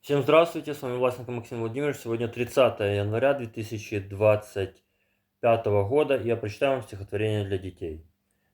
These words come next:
"Дицьо мрійник. Дицьо в траву на галявині ліг,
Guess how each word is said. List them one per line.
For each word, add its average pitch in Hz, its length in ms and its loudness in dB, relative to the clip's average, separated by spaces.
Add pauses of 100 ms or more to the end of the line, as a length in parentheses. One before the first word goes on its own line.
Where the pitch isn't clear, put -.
(100)
"Дицьо 160 480 2
мрійник. 123 680 0 (1160)
Дицьо 202 440 6
в 165 100 -6
траву 170 680 6
на 123 160 2
галявині 131 840 6
ліг, 113 560 -4